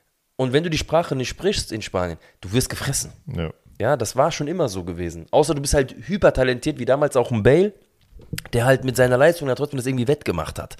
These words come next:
Speaker 2: Ja, der hat ja, der hat ja im Team Spanisch gesprochen,
Speaker 1: Ja, aber
Speaker 2: nur
Speaker 1: wie?
Speaker 2: halt nicht in den Medien.
Speaker 1: Das ist so, wie Ribéry Deutsch spricht, Bruder.
Speaker 2: Ja, gut.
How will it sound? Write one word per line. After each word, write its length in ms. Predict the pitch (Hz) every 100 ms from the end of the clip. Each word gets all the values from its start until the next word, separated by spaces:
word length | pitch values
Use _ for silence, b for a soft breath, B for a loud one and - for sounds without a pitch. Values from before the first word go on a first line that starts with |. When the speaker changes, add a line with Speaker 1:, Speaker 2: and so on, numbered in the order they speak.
| -
Speaker 2:
Ja, 80 |
der 100 | 95
hat 100 | 104
ja, 100 | 127 117 -
der 200 | 110 98
hat 160 | 127
ja 100 | 127
im 280 | - 120 120
Team 300 | - 117 98
Spanisch 420 | - 120 110 101
gesprochen, 280 | - - 123
Speaker 1:
Ja, 80 | 120
aber 220 | 139 135
Speaker 2:
nur 100 | 127
Speaker 1:
wie? 20 |
Speaker 2:
halt 200 | 127 131
nicht 180 | 147 131
in 80 | 139
den 120 | 120
Medien. 360 | 113 127 98 98
Speaker 1:
Das 100 | 123
ist 120 | 143
so, 100 | 151
wie 60 | 151
Ribéry 300 | 135 139 143
Deutsch 240 | 131 151
spricht, 320 | - - 92 -
Bruder. 320 | 87 82 - - -
Speaker 2:
Ja, 220 | 85 85
gut. 260 | 80 85